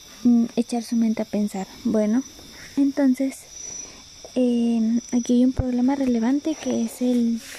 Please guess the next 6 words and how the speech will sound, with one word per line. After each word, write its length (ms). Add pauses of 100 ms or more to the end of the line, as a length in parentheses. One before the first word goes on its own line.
(140)
de, 560 (480)
pues, 300 (500)
estudia 460
mediante 440
línea, 320
¿no? 160